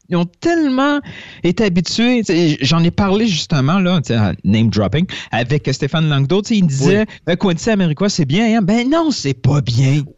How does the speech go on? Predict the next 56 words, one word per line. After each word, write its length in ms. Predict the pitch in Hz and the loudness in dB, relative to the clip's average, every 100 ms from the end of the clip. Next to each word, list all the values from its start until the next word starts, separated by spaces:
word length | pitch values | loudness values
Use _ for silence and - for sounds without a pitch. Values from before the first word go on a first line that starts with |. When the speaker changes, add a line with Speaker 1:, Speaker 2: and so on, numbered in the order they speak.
| _ - | _ -16
Speaker 2:
Dans 140 | 120 | -6
le 60 | 127 | -4
Speaker 1:
Arrêtez, 440 | 147 185 - 254 | 0 0 0 -2
Speaker 2:
contexte, 80 | 196 | 0
Speaker 1:
gang. 300 | 156 185 202 135 | 0 0 0 -4
Speaker 2:
dans, 80 | 110 | -12
Nilton, 380 | 101 139 143 170 | -6 -4 2 0
Speaker 1:
Il 40 | |
était, 180 | - 226 - - - | 2 -2 -4 -16 -16
il 100 | 110 | -2
Speaker 2:
dans 120 | - | 0
le 80 | 139 | 0
Speaker 1:
était 100 | 214 | -2
backup 500 | 127 180 - 196 196 208 | -2 -4 -2 -2 -2 -2
à 100 | 131 | -6
San 240 | 147 143 | -4 -4
Jose. 360 | 139 131 117 156 | -2 -2 -2 0
Speaker 2:
Dans 80 | 147 | 0
le 40 | 147 | 0
contexte, 600 | 151 143 175 202 - - | -2 -2 0 -2 -2 -4
c'est 120 | 143 | -2
mieux, 140 | 202 415 466 392 - - | 0 0 0 -2 -6 -6
Nilton. 420 | 175 175 208 127 - _ _ _ _ | -4 -2 -2 -2 -8 _ _ _ _
Speaker 1:
C'est 180 | - - | -6 -4
Speaker 2:
En-, 100 | 156 | 0
Speaker 1:
mieux, 200 | 180 226 | 0 0
Speaker 2:
en-, 180 | 277 143 151 | 2 0 0
Speaker 1:
mais 60 | 165 | -2
Speaker 2:
en-, 20 | |
Speaker 1:
ça 120 | 208 | 0
veut 80 | 220 | -4
pas 140 | 381 | -4
dire 200 | 240 269 | -4 -4
que 60 | - | -2
c'est 120 | 196 | -2
bien. 200 | 147 233 403 226 - | 0 0 0 -4 -4
Speaker 2:
Encore 300 | 127 160 135 | -4 -2 0
ma 100 | 120 | 0
métaphore 580 | 110 110 107 120 110 - | 0 -2 -2 -2 -4 -4
pourrie 520 | - 107 107 110 117 _ _ - | -6 -6 -2 -2 -4 _ _ -8
que 80 | 113 | -2
je 80 | 107 | 0
répète 380 | 110 104 117 98 | 0 0 -4 -4
et 20 | |
les 80 | 98 | -4
gens 160 | 101 | -2
vont 60 | 101 | -2
dire, 180 | 98 123 | -2 -2
ah, 100 | 131 | -2
Sofiane, 320 | 120 113 113 | -4 -4 -4
c'est 120 | 104 | -2
nul. 240 | 101 95 85 - _ _ _ _ _ _ - | -4 -4 -8 -18 _ _ _ _ _ _ -8
Tu 100 | - | -2
manges 460 | 151 165 165 160 151 | 0 2 2 2 0
des 120 | 135 | 0
craquelins. 800 | - 139 - 139 135 135 131 | 0 -4 -4 -4 -2 -2 -2